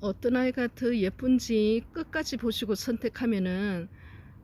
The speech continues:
또 그 아이 주문하면 판매되었다는 또 답장을 받을 수가 있어요. 그냥 마음에 드시는 아이 찾는 것보다는 그냥 탁 눈에 들어오면 바로 문자를 주시고요.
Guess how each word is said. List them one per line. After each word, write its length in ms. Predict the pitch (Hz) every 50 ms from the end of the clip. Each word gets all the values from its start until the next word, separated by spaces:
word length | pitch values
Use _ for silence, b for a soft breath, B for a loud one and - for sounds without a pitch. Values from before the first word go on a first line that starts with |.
| - - - - -
또 140 | 277 262 233
그 160 | - 226 233
아이 180 | 220 226 226 214
주문하면 880 | - - - 220 220 220 214 208 214 196 185 185 190 190 196 196 202 -
판매되었다는 1080 | - 269 247 247 240 226 - 254 233 226 - - 202 202 202 196 202 202 214 226 220
또 100 | - 214
답장을 480 | 214 214 208 208 - - 220 220 220 202
받을 280 | 196 220 220 220 233 214
수가 300 | - - 220 190 190 180
있어요. 540 | 165 165 - - 196 190 185 180 170 165 170
그냥 640 | - - 269 262 277 240 202 185 190 196 196 180 160 151
마음에 360 | 151 147 156 180 226 220 202
드시는 520 | - - 214 208 - - 220 214 202 190 -
아이 340 | - 180 180 180 175 170 170
찾는 680 | - - - 247 - 247 226 214 214 196 175 180 175 165
것보다는 680 | - 165 - 180 160 180 170 170 190 208 220 196 170 B B B B B B B B B B B B B -
그냥 260 | - - 262 247 233 254 - -
탁 200 | - 359 381 - - - -
눈에 300 | 240 233 240 233 202 185
들어오면 460 | - 160 165 165 160 165 170 196 196
바로 280 | - - 190 175 170 180
문자를 540 | 180 180 202 202 - - 196 196 196 202 214
주시고요. 720 | - - 190 185 - - 180 185 175 180 196 196 202